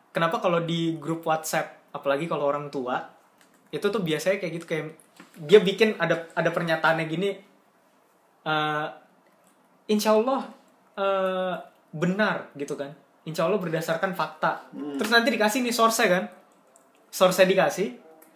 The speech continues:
Speaker 1: Tapi isi source-nya tuh misalkan kompas dot blogspot dot com.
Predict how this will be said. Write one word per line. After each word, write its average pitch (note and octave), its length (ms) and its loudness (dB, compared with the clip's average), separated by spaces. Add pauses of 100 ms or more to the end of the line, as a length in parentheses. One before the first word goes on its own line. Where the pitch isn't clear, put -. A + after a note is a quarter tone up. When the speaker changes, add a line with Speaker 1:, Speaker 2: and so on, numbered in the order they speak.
(300)
Speaker 1:
Tapi F3+ 280 -2
isi G#3+ 200 4
source-nya G#3+ 480 4
tuh D#4 200 -2 (360)
misalkan G3 400 -2
kompas G#3 460 -2
dot G#3+ 200 8
blogspot F#3+ 540 6
dot F#3 240 4
com. E3 320 0